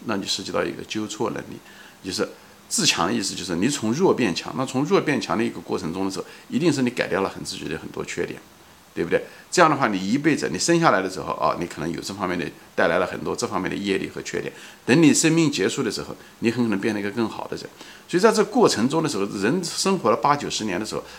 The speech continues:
其实这就是个不断的提高的过程。而最多的提高的时候，就是你自己啊，你改变不了这个世界的，你改变不了这个环境。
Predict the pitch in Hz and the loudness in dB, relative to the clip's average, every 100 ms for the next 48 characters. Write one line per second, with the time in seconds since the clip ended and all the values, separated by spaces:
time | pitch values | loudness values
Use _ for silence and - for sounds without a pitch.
0 | - - 190 165 156 147 131 107 101 - | -4 -2 0 0 0 0 0 -2 -4 -2
1 | 107 87 - 87 101 98 82 78 - - | 0 0 -4 -2 -2 -2 -6 -8 -10 -14
2 | - - - 117 127 - - - - - | -20 -20 2 4 4 2 -8 -20 -20 -6
3 | 214 190 - - - - 151 127 - - | -2 -2 -4 -12 -14 0 2 2 0 -2
4 | 104 123 110 92 104 107 95 - 117 - | 0 0 0 -4 -4 -2 -2 -4 -6 -6
5 | - - - - - - - 87 165 190 | -8 -10 -12 -10 -8 -8 -2 2 4 4
6 | 185 69 87 71 - - - - 98 - | 4 2 0 -4 -6 -6 -10 -10 -2 0
7 | - 139 104 - - | 4 4 2 -2 -6